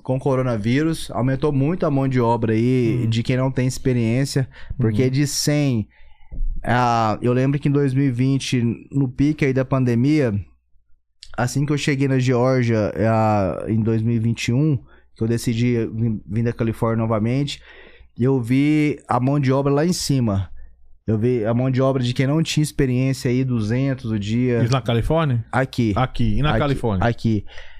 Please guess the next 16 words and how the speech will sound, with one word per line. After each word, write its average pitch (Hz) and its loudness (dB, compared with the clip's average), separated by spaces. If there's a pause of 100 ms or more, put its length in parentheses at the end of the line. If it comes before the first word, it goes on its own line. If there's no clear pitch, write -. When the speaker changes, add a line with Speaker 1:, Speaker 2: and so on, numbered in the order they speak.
(300)
Speaker 1:
Então 147 0
lá, 139 0 (580)
é, 131 2
nesse 175 0
período 139 2
do 123 0
coronavírus, 131 2
eu 139 0
não, 151 0
eu 131 2
não 151 0
sei, 151 -2
por, 151 -2
eu 135 -2
não 139 0
vou 160 0